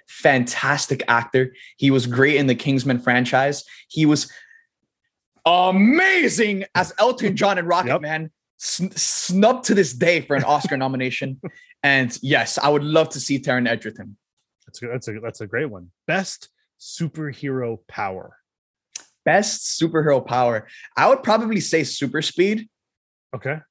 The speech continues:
Speaker 1: Yeah, super speed, just because the, it's so diverse. Like, you have traversal, you have combat. Like, there's so much you could do with super speed. It's the, it's the superpower I would definitely pick if we, if I were to only have the choice of one superpower.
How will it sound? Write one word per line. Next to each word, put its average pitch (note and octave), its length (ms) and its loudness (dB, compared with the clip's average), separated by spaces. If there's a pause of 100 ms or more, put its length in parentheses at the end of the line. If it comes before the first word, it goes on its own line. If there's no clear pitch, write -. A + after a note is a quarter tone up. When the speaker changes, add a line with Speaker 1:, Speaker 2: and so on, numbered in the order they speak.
(340)
Speaker 1:
Yeah, D3 300 2
super E3 360 0
speed, F3 300 -2
just E3 220 2
because E3 260 0
the, C3+ 120 0
it's B2 180 -6
so D3 180 2
diverse. B2 720 -2 (180)
Like, B2+ 180 2
you C#3 80 0
have C#3 240 0
traversal, C3 800 0 (200)
you B2+ 80 -2
have B2+ 220 -2
combat. C3 580 0 (300)
Like, B2+ 140 -4
there's E3+ 200 0
so D#3 160 0
much C#3 240 0
you A#2+ 60 -6
could A#2+ 80 -2
do B2 80 0
with A#2 100 -4
super A#2 240 -8
speed. A#2 240 -4
It's A#2 160 -8
the, A#2+ 220 -4
it's C#3+ 240 -2
the D#3 80 4
superpower C3 520 0
I B2 140 0
would B2+ 200 2
definitely C3+ 420 -2
pick C#3+ 300 -4 (260)
if A#2 140 -12
we, C3 100 -2 (240)
if B2 200 -4 (140)
I B2+ 120 2
were B2+ 100 4
to B2+ 60 2
only C3 200 -2
have A#2+ 300 -2 (420)
the A#2+ 60 -4
choice C3 400 -2
of A2+ 80 -6
one B2 240 0
superpower. C3 600 -2